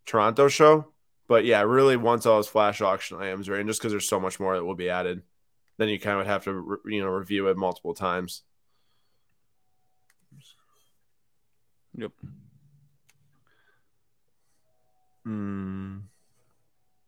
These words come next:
Speaker 1: I'm trying to sign to my account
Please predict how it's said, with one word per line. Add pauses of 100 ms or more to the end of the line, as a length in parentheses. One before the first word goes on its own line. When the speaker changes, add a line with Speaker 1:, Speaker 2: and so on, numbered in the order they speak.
(1080)
Speaker 1:
I'm
trying
to
sign
to
my
account